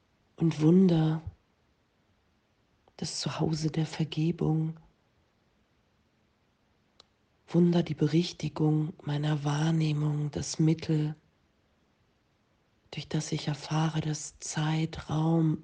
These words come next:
nicht wirklich sind. Ein alter Hass wird zu gegenwärtiger Liebe.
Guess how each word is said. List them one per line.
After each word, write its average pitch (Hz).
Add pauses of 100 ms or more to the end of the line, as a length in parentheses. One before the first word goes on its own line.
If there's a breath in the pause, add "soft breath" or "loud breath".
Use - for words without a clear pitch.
(120)
nicht 160 (100)
wirklich 160
sind. 156 (2500)
Ein 151
alter 156
Hass 160
wird 156
zu -
gegenwärtiger 156
Liebe. 151